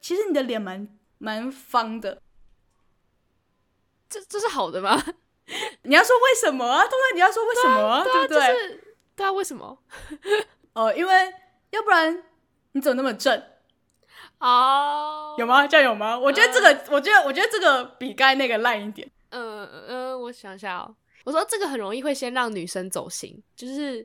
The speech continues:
Speaker 2: 因为你说她脸圆，又说她方，然后最后才说直-，<laughs> 就是我觉得可能会走心，有可能。
Speaker 1: 哦，可以，可以，所以走心吗？所以你该走心了吗？不要那么认真欸。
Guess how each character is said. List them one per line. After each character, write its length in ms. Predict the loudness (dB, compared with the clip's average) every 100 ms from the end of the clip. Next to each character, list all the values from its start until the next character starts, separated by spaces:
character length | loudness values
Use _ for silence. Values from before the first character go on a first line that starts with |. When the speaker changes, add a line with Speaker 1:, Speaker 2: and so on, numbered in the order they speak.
| _ _ _ _ -14
Speaker 2:
因 80 |
为 60 | -10
你 120 | -8
说 120 | -8
她 140 | -6 -6
脸 280 | -8 -12 -8
圆， 480 | -6 -6 -8 -16 _ _
又 100 | -8
说 120 | -8 -8
她 140 | -10
方， 500 | -8 -8 -8 -14 -20 _ _ _ _
然 120 | -2
后 80 | 6
最 160 | 6 6
后 160 | 6
才 80 | 6
说 100 | 4 -2
直-， 120 | -10
<laughs> 40 |
就 80 | -4
是 220 | -4 -4 -8
我 120 | -4
觉 120 | -4 -4
得 80 | -8
可 120 | -8
能 120 | -12
会 140 | -12
走 180 | -14 -16
心， 300 | -20 -20 -20 _
有 120 | -14 -12
可 160 | -12
能。 80 | -18 _ _
Speaker 1:
哦， 640 | -14 -10 -8 -8 -8 -10
可 140 | -10 -10
以， 80 | -10
可 140 | -8
以， 20 |
所 140 | 0 0
以 80 |
走 200 | 0 -4
心 200 | -10 -16
吗？ 120 | -12 -4
所 100 | -2
以 40 |
你 60 | 2
该 140 | 2
走 180 | 2 -6
心 200 | -8 -14
了 100 | -16
吗？ 200 | -18 -18 _ 2
不 60 |
要 60 | 2
那 60 | 4
么 100 | 2
认 240 | 2 2
真 260 | 2 2 2
欸。 260 | 2 0